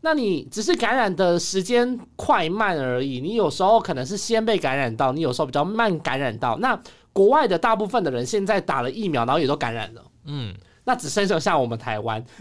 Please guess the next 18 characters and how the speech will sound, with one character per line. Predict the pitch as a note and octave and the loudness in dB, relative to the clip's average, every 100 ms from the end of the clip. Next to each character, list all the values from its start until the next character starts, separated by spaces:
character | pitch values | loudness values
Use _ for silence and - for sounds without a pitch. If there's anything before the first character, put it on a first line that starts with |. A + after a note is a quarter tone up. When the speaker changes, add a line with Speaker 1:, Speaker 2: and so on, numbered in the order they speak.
| F3+ - _ | -16 -16 _
Speaker 1:
<laughs> | _ - - - - | _ -20 -20 -20 -8
你 | B3 | 0
懂 | A#3+ | 2
我 | F#3 | 4
的 | F#3 | 2
意 | G#3+ | 0
思 | G#3 | 0
吗？ | D3 B2 B2+ D#3+ _ _ | 0 0 -2 -6 _ _
那 | C4 C4+ | -4 -2
这 | A3 - D#4 | -2 -4 0
个 | B3 | 2
就 | A3 | 0
是 | A#3+ | 0
会 | C4 | 2
变 | B3 B3 | 2 2
成 | F#3 | 0
说 | D#3+ G3+ G3 F#3+ G#3 G#3 | 0 2 4 2 0 -4
阻 | - D3+ | -6 -4